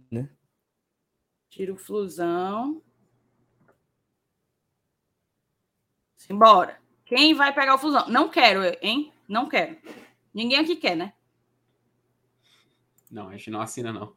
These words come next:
Speaker 3: <laughs>
Speaker 2: Atlético Goianiense. Atlético Goianiense vai pegar o
Speaker 3: Opa.
Speaker 2: poderoso flusão.
Speaker 1: Nós.
Speaker 3: Vamos lá, nosso querido
Speaker 1: No nosso,
Speaker 3: Dragão.
Speaker 1: no nosso chaveamento vai ter São Paulo, Corinthians e América Mineiro, né?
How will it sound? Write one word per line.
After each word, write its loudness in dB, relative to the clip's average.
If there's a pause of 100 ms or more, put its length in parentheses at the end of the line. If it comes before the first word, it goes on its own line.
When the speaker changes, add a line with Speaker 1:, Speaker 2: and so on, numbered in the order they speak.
Speaker 3:
<laughs> -6 (1400)
Speaker 2:
Atlético 4
Goianiense. -8
Atlético -8
Goianiense -4
vai -4
pegar -2
o 0
Speaker 3:
Opa. -6
Speaker 2:
poderoso -2
flusão. -8 (300)
Speaker 1:
Nós. -14
Speaker 3:
Vamos -18
lá, -6 (300)
nosso -20
querido -14
Speaker 1:
No 4
nosso, 8
Speaker 3:
Dragão. 4
Speaker 1:
no 4
nosso 6
chaveamento 4
vai 4
ter 4
São -2
Paulo, 2
Corinthians 0
e -2
América -2
Mineiro, -2
né? -12